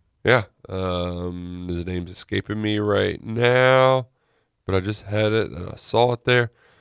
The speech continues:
Um, no, not Jarente Davis. Either way, um, yeah.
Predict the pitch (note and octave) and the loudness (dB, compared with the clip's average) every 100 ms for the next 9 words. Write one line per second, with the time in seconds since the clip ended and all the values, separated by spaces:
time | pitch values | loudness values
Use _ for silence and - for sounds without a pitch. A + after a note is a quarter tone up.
0 | _ _ G2+ G2 F#2 F2+ F2 F2 E2+ _ | _ _ -2 2 2 0 -2 -6 -12 _
1 | _ _ _ _ F#2+ G2+ G2 G#2 G2 F#2+ | _ _ _ _ -4 -2 -2 -2 -2 -2
2 | F#2+ F2+ E2+ F2+ F2+ F#2+ - _ _ - | -2 -4 -2 -2 -2 -4 -8 _ _ 2
3 | C3+ C#3+ G#2+ G2+ F2+ F2 - F2 F2 F2+ | 4 8 10 10 8 4 -6 -4 -2 -2
4 | E2+ F2+ - _ _ - D#3+ | -4 -8 -16 _ _ 6 6